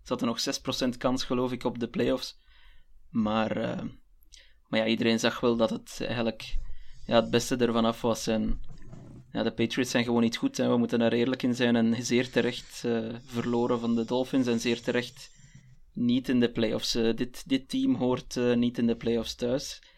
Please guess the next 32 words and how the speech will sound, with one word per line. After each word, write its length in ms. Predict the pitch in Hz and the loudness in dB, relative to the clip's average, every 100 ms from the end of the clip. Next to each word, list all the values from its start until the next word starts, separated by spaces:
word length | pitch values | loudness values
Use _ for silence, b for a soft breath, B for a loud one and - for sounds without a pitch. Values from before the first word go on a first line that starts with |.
| b b - | b b -4
En 140 | 120 | 0
dat 120 | 117 | 2
doet 180 | 127 120 | 0 0
wel 120 | 127 | 2
een 120 | 123 | 4
beetje 240 | 120 123 110 | 2 0 2
pijn 180 | 135 135 | 4 4
natuurlijk. 540 | 147 160 151 - - B B B B B _ | 2 -4 -4 -6 -12 B B B B B _
Het 140 | - | -8
is, 60 | 113 | -2
eh, 120 | 117 | 0
eh, 320 | - - - - - | -2 -8 -16 -16 -10
ja, 300 | 117 110 107 | -6 -6 -8
het 100 | - | -16
is, 200 | 165 - | -14 -4
eh, 140 | 120 113 | 0 0
het 160 | 113 | -2
is 60 | 117 | 0
een 220 | 117 - - - - _ - - | 0 -2 -14 -20 -20 _ -20 -12
vreemd 500 | 127 123 123 139 151 | -8 0 2 2 0
gevoel 500 | 135 117 135 170 180 _ - | -2 0 0 0 -4 _ -6
voor 220 | 135 123 | -2 2
mij 160 | 131 | 2
persoonlijk. 640 | 139 131 - 135 139 139 - _ _ - _ | 2 -2 0 4 2 0 -14 _ _ -20 _
Maar, 680 | - 117 113 113 113 113 113 | 0 4 4 4 2 2 2
eh, 60 | 117 - | 0 -2
nu 180 | 127 | 0
zijn 240 | 117 117 113 | 2 2 2
we 100 | 113 | 2
gewoon, 420 | 120 113 113 113 | 2 2 2 2
eh, 560 | 110 - _ - - 113 | -2 -8 _ -20 -6 -4
ja, 180 | 110 | -4